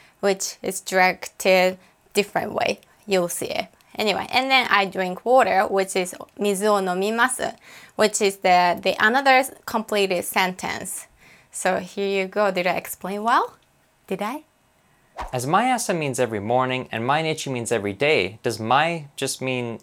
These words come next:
Speaker 2: every?
Speaker 1: Yes, "毎" means every, but a little bit different from English. And plus, "毎" isn't an individual word, so you can't use it by itself. A difference from a meaning of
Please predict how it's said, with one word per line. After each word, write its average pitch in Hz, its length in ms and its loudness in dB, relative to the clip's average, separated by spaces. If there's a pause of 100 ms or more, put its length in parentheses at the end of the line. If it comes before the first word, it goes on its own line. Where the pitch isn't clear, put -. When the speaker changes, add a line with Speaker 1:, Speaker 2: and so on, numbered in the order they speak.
Speaker 2:
every? 175 380 -4 (640)
Speaker 1:
Yes, - 400 0 (140)
"毎" 233 500 4
means 247 420 -2 (100)
every, 202 760 4
but 202 380 2
a 254 120 4
little 427 320 6
bit 208 160 0
different 190 400 -2
from 180 320 -2 (120)
English. 202 640 -4
And 262 160 -2 (120)
plus, 220 560 4
"毎" 220 420 4
isn't 226 380 0
an 202 120 -4
individual 196 600 0
word, 180 360 2
so - 140 -2
you 202 160 -4
can't 320 380 -4
use 190 240 -2
it 170 120 -4
by 175 120 0
itself. - 720 0 (180)
A 226 80 2
difference 294 500 0
from 226 320 0
a 196 120 4
meaning 202 440 0
of 190 220 0